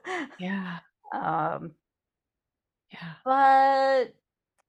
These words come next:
Speaker 2: I knew I was being called into some sort of ministry along with that teaching. And obviously, you know, speaking logic, strategy, that's,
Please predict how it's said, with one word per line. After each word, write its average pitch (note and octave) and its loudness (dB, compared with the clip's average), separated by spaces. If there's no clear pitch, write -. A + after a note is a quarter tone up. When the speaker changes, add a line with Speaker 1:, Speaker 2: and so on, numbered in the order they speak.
Speaker 2:
I A3 -2
knew C4 -2
I B4 0
was G#4+ -8
being C4+ -8
called B3 0
into A3 -4
some G#3+ -8
sort G#3 -8
of G3+ -14
ministry G3+ -10
along F#3 -2
with G#3+ -12
that - -6
teaching. C4+ -14
And G#3 -4
obviously, G3+ -4
you F3 -6
know, F3 -6
speaking F#3 -12
logic, E3 -4
strategy, D#3+ -4
that's, E3+ -8